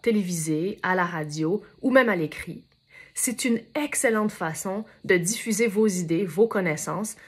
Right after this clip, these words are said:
de faire connaître, euh, votre position sur un enjeu d'importance dans notre société. Par contre, ça comporte aussi un lot de défis. Quel genre de questions on va me poser ? Comment est-ce que je vais y répondre ?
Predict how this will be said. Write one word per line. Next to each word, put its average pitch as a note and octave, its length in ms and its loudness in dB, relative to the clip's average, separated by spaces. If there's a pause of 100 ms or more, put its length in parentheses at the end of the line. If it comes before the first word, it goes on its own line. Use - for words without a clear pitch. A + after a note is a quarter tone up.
(120)
de F3+ 100 4
faire G3 280 2
connaître, F3 500 0 (320)
euh, D#3+ 160 -2
votre F3+ 400 2
position G#3 580 2
sur F#3 240 0
un F3 140 2
enjeu E3+ 360 2
d'importance E3 640 -2 (240)
dans F3 140 2
notre D#3+ 180 -2
société. - 480 -8 (1000)
Par - 220 0
contre, A#3 280 -6
ça D#3 140 0
comporte F#3+ 380 -4
aussi F#3 240 -4
un F#3 100 2
lot G#3 220 2
de F3 100 2
défis. D#3+ 600 -6 (680)
Quel F#3+ 160 -2
genre B3+ 160 4
de E4+ 80 0
questions D4+ 360 -4
on - 20 -2
va C#4 100 -2
me C4 80 -4
poser ? C4+ 480 -8 (440)
Comment G3 340 6
est-ce C4 200 0
que B3 80 -2
je G#3 100 -2
vais F#3+ 120 2
y - 20 -4
répondre ? G3+ 500 -6